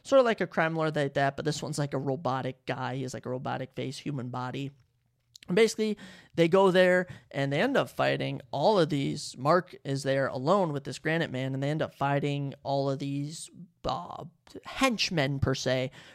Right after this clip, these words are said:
from different universes who the, uh, uh, Penguin-like character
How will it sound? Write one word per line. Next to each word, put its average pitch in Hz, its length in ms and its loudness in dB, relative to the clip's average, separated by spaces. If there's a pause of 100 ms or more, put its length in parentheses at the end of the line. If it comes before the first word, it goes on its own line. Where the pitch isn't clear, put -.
from 180 160 -4
different 185 300 2
universes 156 640 -2
who 156 300 -4
the, 147 420 -6 (120)
uh, - 420 -8 (460)
uh, 107 300 -6 (140)
Penguin-like 160 640 -2
character 156 520 -4